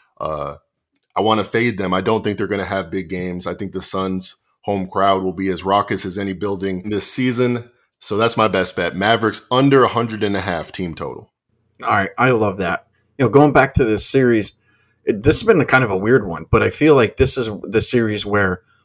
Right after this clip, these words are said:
Speaker 2: home court has mattered the most. These games really haven't been all that competitive. I mean, we've had a bunch of blowouts. Neither team has lost at home.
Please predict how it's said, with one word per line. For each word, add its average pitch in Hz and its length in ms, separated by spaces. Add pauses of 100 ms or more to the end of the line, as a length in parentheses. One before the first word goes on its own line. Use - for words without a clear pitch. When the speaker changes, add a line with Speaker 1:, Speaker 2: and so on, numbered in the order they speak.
Speaker 2:
home 123 260
court - 280
has 98 160
mattered 98 400
the 87 60
most. 87 460 (380)
These 120 180
games 117 300
really 101 200
haven't 98 280
been 90 160
all 92 220
that 90 220
competitive. 87 640
I 87 80
mean, 87 180
we've 92 160
had 104 140
a 90 60
bunch 98 240
of 95 100
blowouts. 92 500 (380)
Neither 117 200
team 113 240
has 92 120
lost 92 360
at 95 180
home. 98 400